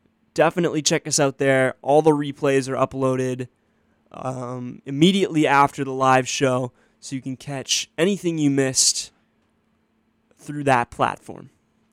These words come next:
Thanks again, guys, for listening this week.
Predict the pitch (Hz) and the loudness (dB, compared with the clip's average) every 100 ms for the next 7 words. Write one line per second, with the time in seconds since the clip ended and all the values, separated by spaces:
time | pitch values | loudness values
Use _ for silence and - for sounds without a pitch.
0 | _ _ _ _ 185 214 - 196 190 190 | _ _ _ _ 2 4 2 4 4 6
1 | 180 180 180 - 151 143 135 135 156 160 | 6 6 4 0 0 2 2 2 2 4
2 | 165 160 160 151 151 - 156 160 156 - | 4 4 4 0 -2 -2 2 2 2 -6
3 | - | -20